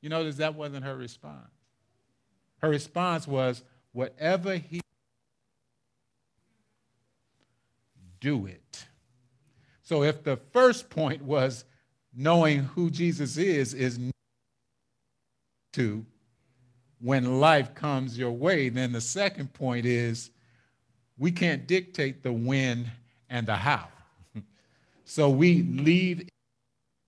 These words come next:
and able hands. You can't dictate the when and the how, right?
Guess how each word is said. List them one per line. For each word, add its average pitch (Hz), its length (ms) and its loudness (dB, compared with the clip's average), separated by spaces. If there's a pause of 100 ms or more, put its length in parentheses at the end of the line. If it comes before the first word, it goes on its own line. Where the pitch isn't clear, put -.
(1120)
and 117 260 -4 (140)
able 131 560 -4 (220)
hands. 87 760 -12 (1600)
You 127 80 -6
can't 175 480 -2
dictate 185 600 0
the 127 80 -2
when 110 560 -2 (560)
and 110 160 -6
the 98 80 -2
how, 92 240 -2 (880)
right? 147 320 2